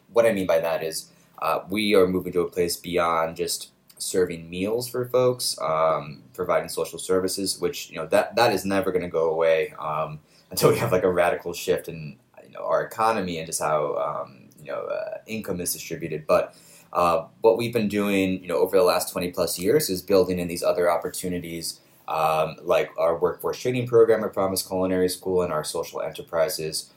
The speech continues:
um, you know, the point of which to, you know, create these good paying fifteen dollars an hour plus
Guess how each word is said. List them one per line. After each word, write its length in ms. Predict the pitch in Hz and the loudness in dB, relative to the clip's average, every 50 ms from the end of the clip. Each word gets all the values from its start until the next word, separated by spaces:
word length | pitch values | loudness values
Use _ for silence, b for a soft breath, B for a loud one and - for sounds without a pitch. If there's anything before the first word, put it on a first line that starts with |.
| b b b - | b b b -6
um, 380 | - - 78 - 151 156 151 | -4 -2 -2 -2 -2 -4 -8
you 60 | - | -6
know, 100 | - - | -4 -4
the 80 | - - | -4 -4
point 280 | - - - 90 90 90 | -6 -6 -6 -4 -2 -2
of 120 | 82 - | -2 -2
which 340 | 85 85 82 - - - - | -4 -4 -4 -6 -10 -10 -10
to, 80 | 87 | -10
you 280 | 87 82 82 78 73 73 | -8 -8 -8 -12 -14 -12
know, 100 | 78 78 | -12 -12
create 560 | 73 - - - 90 87 87 90 90 87 - - - - 80 | -12 -10 -10 -6 -4 -2 -2 -2 -2 -4 -8 -14 -20 -20 -18
these 220 | 80 82 82 - | -14 -12 -12 -12
good 260 | - - 92 90 - | -4 -2 -2 -2 -2
paying 380 | - - 85 82 82 82 82 82 | -6 -10 -12 -10 -10 -10 -12 -14
fifteen 400 | 80 - - 87 - - 90 87 | -16 -12 -12 -12 -10 -10 -10 -6
dollars 400 | 85 87 82 80 80 80 78 - | -4 -2 -2 -2 -2 -4 -6 -10
an 120 | - 82 | -12 -10
hour 300 | 82 80 78 78 80 78 | -6 -4 -2 0 0 0
plus 540 | 76 - - - 85 80 78 - - - - | -2 -4 -6 -2 -2 -2 -2 -2 -6 -10 -12